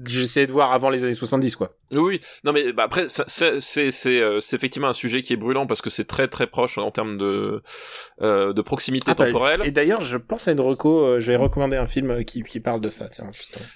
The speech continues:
Speaker 2: Euh, en termes de, de, de, de proximité temporelle, ça oui, mais le, bon, le, le, enfin, le, le problème c'est que, euh,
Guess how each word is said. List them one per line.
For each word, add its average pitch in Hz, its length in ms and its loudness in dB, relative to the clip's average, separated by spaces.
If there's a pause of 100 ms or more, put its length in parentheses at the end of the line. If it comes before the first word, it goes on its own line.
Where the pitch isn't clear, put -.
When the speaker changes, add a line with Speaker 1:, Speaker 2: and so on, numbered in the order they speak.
(140)
Speaker 2:
Euh, 120 100 2
en 117 120 2
termes 135 180 -2
de, 117 140 0
de, 104 880 -2
de, 104 180 -2
de 110 120 2
proximité 120 480 -4
temporelle, 147 380 -2 (200)
ça 151 220 0
oui, 190 160 -2
mais 127 220 2
le, 117 140 -12
bon, 107 260 -2
le, 120 160 0
le, 117 140 -2 (120)
enfin, 117 200 -4
le, 123 100 -2
le 120 80 -6
problème 156 220 -2
c'est 135 180 -8
que, - 120 -4
euh, 101 680 0